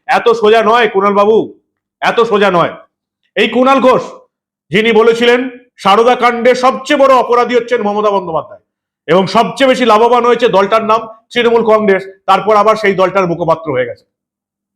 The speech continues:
সন্দীপ ঘোষ দেখবেন চার মাস পর জেল থেকে বেরিয়ে এসে তৃণমূলের মুখপাত্র হয়ে যাবে। যে যত বড় দুর্নীতিবাজ, যে যত বড় জেল খেটে আসতে পারে, যে যত চটি চাটতে পারে,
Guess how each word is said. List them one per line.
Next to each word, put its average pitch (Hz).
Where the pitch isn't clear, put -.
সন্দীপ 233
ঘোষ 240
দেখবেন 202
চার 185
মাস 208
পর 208
জেল 190
থেকে 202
বেরিয়ে 196
এসে 208
তৃণমূলের 190
মুখপাত্র 165
হয়ে 120
যাবে। 101
যে 180
যত 214
বড় 240
দুর্নীতিবাজ, 226
যে -
যত 214
বড় 240
জেল 220
খেটে 233
আসতে 233
পারে, 233
যে 233
যত 240
চটি 240
চাটতে 262
পারে, 247